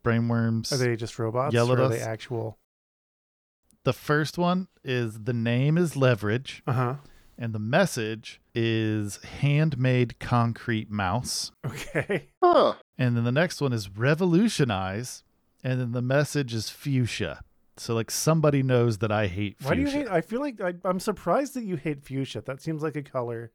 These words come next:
Speaker 2: that you would like.
Speaker 1: I mean, I actually am fine with fuchsia. I just hate when it's mixed with teal.
Speaker 2: Okay,
Speaker 3: Oh.
Speaker 2: that's fair. Those colors don't really go together all that well.
Speaker 1: It's a very popular color mixture in the nineties, though.
Speaker 2: But also, what in the hell?
Speaker 1: Yeah.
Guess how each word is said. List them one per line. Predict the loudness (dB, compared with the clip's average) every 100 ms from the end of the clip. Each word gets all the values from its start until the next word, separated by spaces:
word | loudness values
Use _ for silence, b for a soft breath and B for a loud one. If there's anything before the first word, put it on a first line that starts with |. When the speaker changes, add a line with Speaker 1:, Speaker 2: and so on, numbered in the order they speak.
| _ -12
Speaker 2:
that | -2 0
you | 2 0
would | 0
like. | -2 -4 -10 -6
Speaker 1:
I | 0
mean, | 4
I | 4 4
actually | 0 -2 -4
am | -4
fine | 0 2 4
with | 2
fuchsia. | 0 -2 -2 0 0
I | 0
just | -2 -2
hate | 2 2
when | 2 -2
it's | 0
mixed | 2 0 0
with | -8 -8
teal. | -10 -4 -4 -4 -10 -20 _ 0
Speaker 2:
Okay, | 2 4
Speaker 3:
Oh. | 2 2
Speaker 2:
that's | -4 -8
fair. | -12 -8
Those | -6 -6
colors | -6 -8 -8
don't | -8
really | -8 -10
go | -10 -12
together | -10 -10 -8 -10
all |
that | -12 -14
well. | -16 -16 -10
Speaker 1:
It's | -8
a | 0
very | 0
popular | 2 2 2 2 -2
color | -2 2 2 2
mixture | 0 -4 -6 -4
in | -4
the |
nineties, | -4 -6 -6 -10 -12 -14
though. | -16 0
Speaker 2:
But | 2 4
also, | 4 2 0 0
what | -2 -2 0 2
in | 0 -2
the | -2
hell? | 0 0 0 -2 -6 -18 _ -4
Speaker 1:
Yeah. | 0